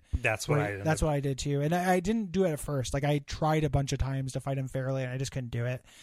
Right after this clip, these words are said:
Speaker 2: So I ended up doing this exploit.
Speaker 1: Yeah, but he has a flame whip and he's got a shield. I never tried to attack him from the s-, from the shield side. 'cause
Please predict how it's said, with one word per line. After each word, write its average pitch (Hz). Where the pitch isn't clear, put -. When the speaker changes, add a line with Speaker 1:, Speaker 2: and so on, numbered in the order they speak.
Speaker 2:
So 147
I 135
ended 131
up 135
doing 143
this 131
exploit. -
Speaker 1:
Yeah, 107
but 160
he 160
has 151
a 139
flame 196
whip 131
and 139
he's 127
got 131
a 110
shield. 120
I 139
never 160
tried 143
to 131
attack 123
him 131
from 135
the 117
s-, -
from 127
the 117
shield 170
side. 214
'cause -